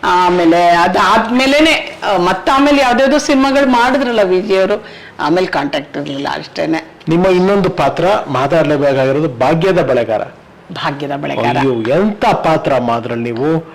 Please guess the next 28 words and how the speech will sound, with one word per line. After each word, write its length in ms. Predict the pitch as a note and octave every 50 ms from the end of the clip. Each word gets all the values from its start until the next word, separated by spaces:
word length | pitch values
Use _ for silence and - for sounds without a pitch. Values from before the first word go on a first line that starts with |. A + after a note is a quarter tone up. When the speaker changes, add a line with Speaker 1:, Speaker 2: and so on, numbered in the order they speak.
| - - -
Speaker 1:
But 200 | A#4 A4+ - C#4+
ನಾವ್ 260 | C#4+ C#4+ D4 C#4+ C4+
ಒಂದ್ 260 | C4+ C4+ D4+ G#4 G4+
ಹೇಳ 260 | D#4 C#4 B3 G#3+ G3+ G3 F#3
ರಘು 260 | F3 E3 D#3+ D#3+ F#3
ಅವ್ರೆ, 200 | F3 F3 F#3 F#3+
ಇಲ್ಲಿ 320 | G#3+ A3 A3+ G#3 G#3 G3+
ಏನಾಗತ್ತೆ 540 | A3+ B3+ D4 E4+ F4 D4+ A3+ G#3+ - - G#3
ಗೊತ್ತಾ, 420 | - F3 D#3 - F#3+ F#3 F3+ F3 - - - - - - -
ನೀವ್ 180 | B3+ C4+ C4+ C4
ಎಷ್ಟೇ 320 | C4 C4 B3+ C4 - G4
ಚೆನ್ನಾಗ್ 400 | - - - C#4 C4 B3+ B3 B3
ಮಾಡ್ರಿ, 280 | A#3 A3 G#3 F#3 G3+ G#3 G#3 - - - - - - -
ಇಲ್ಲಿ 180 | A3+ A3 F#3
ಬಕೆಟ್ 360 | D#3+ G3+ G3 - D#4+ D#4+ - -
ಹಿಡಿಬೇಕ್ರಿ. 600 | - F3+ F#3 E3 D#3 D#3+ D3 - - E3 D3+ - - - - - - - - - - - - - - - - -
ಈಗ 180 | G#3 A3 G3+ G#3
ಇವಾಗ 340 | - G#3 G#3+ A3 G#3+ A3
ನಿಮ್ಮಂತವ್ರು 600 | G#3+ G#3 G#3+ G#3 G#3+ G#3+ A3 A3 - C4 C4+ C4
ಒಂದ್ 140 | B3+ A3+ G#3+
ನಾಲ್ಕೈದು 360 | F#3+ F3+ F3+ - B3+ B3 G#3+
ಜನ 140 | F3+ A#3 A3+
ಬಿಟ್ಟು, 200 | A#3 A3+ G3+ G#3
"ಏ 420 | D3 E3 G3+ G#3+ G#3+ A3+ A#3+ B3+ C#4 D4 D4 C#4+ C4 A3+ - -
ಶೋಭಾ, 400 | - G#3+ G#3+ A#3 B3 B3 G#3+ G#3 G3+ G3+ F#3+ D#3+ E3 F#3 G3+ A#3+
ಅಯ್ಯೋ, 260 | B3+ B3+ A3+ G#3 F#3
ಸಖತ್ತಾಗ್ 580 | - - - A#3 A#3+ - C#4+ C4+ C4 B3+ A3+ A3
ಮಾಡ್ದೆ", 200 | G#3+ G3+ F#3+ F#3+